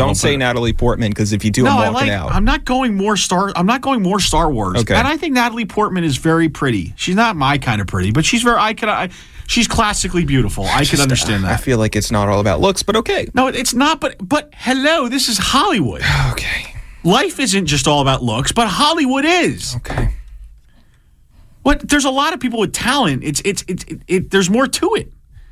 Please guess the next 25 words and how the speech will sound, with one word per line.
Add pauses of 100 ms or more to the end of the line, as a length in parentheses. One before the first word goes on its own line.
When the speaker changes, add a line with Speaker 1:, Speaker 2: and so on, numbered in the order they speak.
(960)
Speaker 1:
So
I'm
gonna
go
now
to
Adrian (160)
in
the
original
Rocky. (2000)
Do
you
know
what
I'm
talking
about? (320)
Speaker 2:
That
I
could
partially
agree
with.
Speaker 1:
Right?